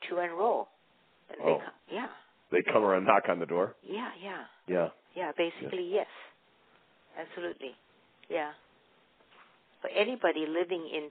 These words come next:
Speaker 1: Taiwan for longer than four months is required to enroll.
Speaker 2: And if you haven't done so, they'll spot you.
Speaker 1: Oh, yeah, yeah. They, they know it, uh, through the household registration system.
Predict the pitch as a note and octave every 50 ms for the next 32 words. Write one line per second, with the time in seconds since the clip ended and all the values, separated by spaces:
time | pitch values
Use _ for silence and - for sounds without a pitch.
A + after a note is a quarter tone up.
0 | - - D3+ D3+ D3 C3+ C#3+ C#3+ C#3 C3+ C3 C3+ C#3 C#3+ - - - C#3 C3+ C3+
1 | C#3 C#3 C#3+ D3 D3+ D3 - C#3 C3 C3+ - - - C#3 C3 B2 B2+ B2+ A#2 -
2 | - - - - - - - - - - - - - D3 C#3 - - C#3+ B2+ -
3 | - - - D#3+ D3+ C#3+ D3 C#3+ C#3+ - - - _ - - - - - B2+ C3
4 | A#2+ B2 - - - - - _ _ _ _ _ _ _ _ _ _ _ _ -
5 | - - _ - F#2+ G2 F#2+ F2 F2 E2+ - F2 F#2 F2+ - - - G2+ G2+ F#2
6 | E2+ E2 G2 G#2 F#2+ F2 F2+ F2+ D#2 - E2+ E2+ D#2+ D#2 - F#2 D2 C2+ D#2 D#2+
7 | D2 - - - - D#2+ D2 C#2 - A#1+ B1 - - _ _ _ _ _ _ _
8 | - _ _ _ _ _ - - - - F3 G3 A#3+ F3+ B2 B2+ D3 D3+ B2 G#2
9 | A2 - - - C3+ D#3 F3+ F3 - - - _ _ _ _ _ _ _ _ C3+
10 | D3+ D3 - - - D#3 D3 C#3+ D3+ D#3 E3 F3+ E3+ D3 C3 C#3 - _ - -
11 | - - - - - - _ - - C#3+ C#3+ C#3 - - - D#3 D#3 D3 D3 C3+
12 | D3 C#3+ C#3 C3 - - D3+ D3+ D#3 - - - D3 C#3+ C#3 - - - - D3
13 | C#3+ C#3 - C#3+ - - - D3 C3+ C3 - - C#3 C#3 - - - C#3 - -
14 | E3 F3 F#3 A3+